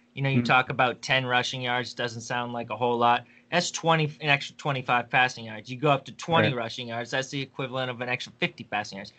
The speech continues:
Speaker 1: You get
Speaker 2: Mm-hmm.
Speaker 1: thirty rushing yards, that's extra seventy-five. So
Speaker 2: Right.
Speaker 1: it's, it's
Speaker 2: No,
Speaker 1: gonna
Speaker 2: I
Speaker 1: give him a floor where to co-, kinda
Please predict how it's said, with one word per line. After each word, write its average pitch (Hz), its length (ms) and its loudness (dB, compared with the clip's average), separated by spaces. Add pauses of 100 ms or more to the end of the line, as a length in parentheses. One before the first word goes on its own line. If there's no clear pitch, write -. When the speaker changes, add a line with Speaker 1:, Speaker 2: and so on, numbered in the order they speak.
(140)
Speaker 1:
You - 100 0
get 120 140 8
Speaker 2:
Mm-hmm. 107 100 4
Speaker 1:
thirty 240 280 8
rushing 143 340 4
yards, 147 160 -2
that's 175 220 -8
extra 151 240 -8
seventy-five. 143 680 -4
So 110 280 -10 (340)
Speaker 2:
Right. 113 160 -4
Speaker 1:
it's, 127 220 -6 (120)
it's 110 180 2
Speaker 2:
No, 113 40 2
Speaker 1:
gonna 113 80 2
Speaker 2:
I 151 80 0
Speaker 1:
give 175 180 2
him 165 100 2
a 147 60 4
floor 139 460 4
where 120 220 -2
to 107 160 -16
co-, 127 160 -2
kinda 123 280 0